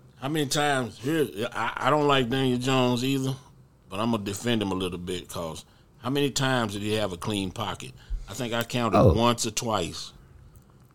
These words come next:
Speaker 1: You know, you hit the quarterback twelve times, you sack him, what, seven times?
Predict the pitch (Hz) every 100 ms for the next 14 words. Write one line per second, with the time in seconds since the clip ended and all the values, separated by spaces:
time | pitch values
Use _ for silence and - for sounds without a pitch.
0 | - - - - 95 92 87 110 110 147
1 | 156 - 147 123 107 110 98 135 139 113
2 | - 104 92 87 90 - - - - 101
3 | 104 131 131 117 104 98 85 104 117 123
4 | 110 101 85 82 85